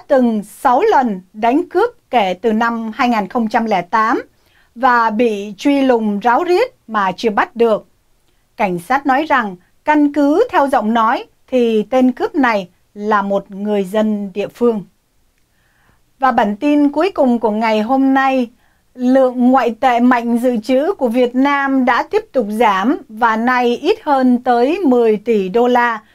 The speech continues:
so với mức dự trữ hồi năm hai nghìn không trăm lẻ tám. Hãng tin Bloomberg trích dẫn số liệu từ Citigroup cho biết, mức dự trữ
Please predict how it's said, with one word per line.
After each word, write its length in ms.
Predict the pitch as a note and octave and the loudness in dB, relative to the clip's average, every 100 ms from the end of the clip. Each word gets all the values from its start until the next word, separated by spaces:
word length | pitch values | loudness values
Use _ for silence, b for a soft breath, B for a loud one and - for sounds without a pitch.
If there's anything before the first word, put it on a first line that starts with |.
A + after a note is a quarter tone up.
| b | b
so 440 | _ C4 A#3+ A3+ A3 | _ 0 2 2 0
với 180 | A3+ C#4 | 0 2
mức 260 | E4 G#4 | 2 0
dự 300 | A#3 A#3+ G3+ | 0 0 0
trữ 260 | F#3 A3+ G#3+ | -2 -2 -2
hồi 280 | E4+ B3 G3+ | 0 0 0
năm 340 | G#3+ G#3+ G#3 | -2 -2 -4
hai 180 | B3 A3+ | -4 -2
nghìn 220 | G#3+ F#3+ | -4 -4
không 220 | A3+ A3 | -4 -4
trăm 180 | G#3+ A3 | -4 -4
lẻ 160 | G3+ F3 | -2 -4
tám. 460 | - G#3+ A#3 A4+ - _ _ _ _ _ _ _ _ | -2 -2 0 -4 -8 _ _ _ _ _ _ _ _
Hãng 340 | - D4+ D4+ G#4+ | -4 -2 0 0
tin 300 | F#4 E4+ E4 | 0 2 0
Bloomberg 680 | - E4+ D#4 D#4+ D#4 D#4 D4 | 0 0 2 2 2 0 0
trích 200 | G#4 - | -6 -2
dẫn 240 | D4 C#4+ | 0 0
số 160 | - G#4+ | 0 0
liệu 320 | G4+ D4 A#3+ A3+ | 2 2 0 0
từ 260 | C4+ B3+ A#3+ | 0 0 0
Citigroup 720 | D#4 D4 D4+ C#4+ - F#4 G#4+ | 0 0 0 -4 -2 -2 0
cho 140 | D4+ | -2
biết, 380 | A#3+ C#4 G#4 B4 _ _ _ - | 2 2 0 -2 _ _ _ -2
mức 320 | B3 F#4 F4+ | 2 2 0
dự 280 | A#3 B3 A3 | 2 2 2
trữ 340 | - B3 C#4 | 0 0 0